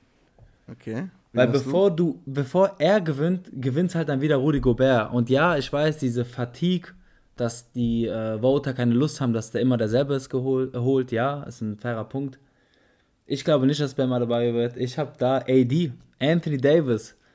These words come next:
Speaker 1: Ach du liebe Zeit.
Speaker 2: Ja, das ist auch ein sehr riskanter Pick, ich weiß, aber die Lakers werden full motiviert rauskommen und sie brauchen eine gute Defense und Anthony Davis ist der, der den Laden da hinten zusammenhalten wird.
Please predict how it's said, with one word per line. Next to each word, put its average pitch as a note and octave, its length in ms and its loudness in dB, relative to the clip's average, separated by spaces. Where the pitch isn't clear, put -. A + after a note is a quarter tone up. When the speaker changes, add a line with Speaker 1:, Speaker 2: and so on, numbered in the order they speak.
Speaker 1:
Ach A2+ 280 -8
du A#2 140 -6
liebe G#2+ 380 -6
Zeit. - 240 -10
Speaker 2:
Ja, C#3+ 400 4
das E3+ 200 0
ist D#3 140 -2
auch F3+ 260 4
ein D3+ 180 0
sehr E3 260 2
riskanter F3 440 2
Pick, - 280 -4
ich C3 240 -4
weiß, C#3+ 400 -2
aber D3 720 0
die C3 80 2
Lakers F3 360 2
werden D#3+ 380 2
full G#3+ 380 4
motiviert E3+ 500 2
rauskommen D3 600 0
und C3 100 0
sie B2+ 80 -4
brauchen D3+ 260 0
eine D3+ 120 0
gute D#3+ 260 -4
Defense C3+ 500 -2
und B2 140 0
Anthony D3 260 -4
Davis C#3 260 -2
ist B2 140 -8
der, C#3 80 2
der C3 140 0
den A#2+ 80 -2
Laden C3 220 0
da B2+ 60 2
hinten A#2+ 220 -2
zusammenhalten A2 560 -4
wird. G2+ 240 -6